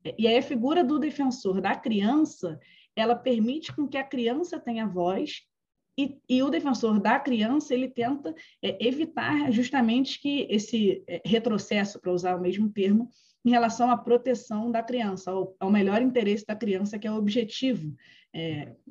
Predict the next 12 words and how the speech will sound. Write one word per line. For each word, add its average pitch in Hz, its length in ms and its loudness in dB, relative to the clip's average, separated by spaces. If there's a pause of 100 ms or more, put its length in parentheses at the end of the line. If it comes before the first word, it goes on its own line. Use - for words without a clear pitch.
ao 185 120 -4
fim - 160 -6
e 196 40 -2
ao 196 140 -2
cabo, 196 340 0
da, 196 320 2
dessa 202 300 0
figura 202 340 0
do 208 60 0
defensor 214 380 -2
da 220 100 0
criança. 208 420 -2